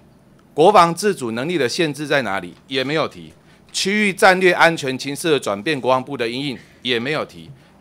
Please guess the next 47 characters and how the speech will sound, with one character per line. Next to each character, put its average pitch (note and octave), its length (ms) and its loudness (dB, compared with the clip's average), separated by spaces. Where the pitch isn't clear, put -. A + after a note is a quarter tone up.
敌 F#3+ 240 -2
情 D#3 320 -4
威 F3+ 160 2
胁 F3 200 0
的 C3+ 120 2
掌 A2+ 220 -2
握 E3 240 0
也 A#2+ 140 -2
没 C#3+ 100 -2
有 B2+ 140 0
提。 D#2+ 260 -18
弊 A3 240 4
案 F3+ 200 8
调 F#3+ 220 6
查 A2 360 0
也 C3 160 -2
没 C#3+ 80 -4
有 D#3 120 -2
提。 G2+ 300 -14
军 G3+ 240 -4
事 G#3 220 -2
采 A#2 200 -2
购 F#3 160 0
的 C3+ 120 -4
费 E3+ 180 -2
用 D#3 160 -2
也 G#2 80 -8
没 A#2+ 140 -6
有 B2 100 -2
提。 D#2 260 -18
共 E3+ 240 8
谍 B2 160 -2
的 A#2+ 140 0
防 B2 240 0
范 D3+ 180 2
也 G2 120 -10
没 G#2 100 -10
有 A2 100 -6
提。 D#2 260 -16
还 A2+ 140 -2
有 A2+ 240 0
重 B2 260 -6
要 A#2 220 -4
优 G2 160 -8
先 F#2 220 -12
法 D2 140 -18
案 D#2+ 220 -14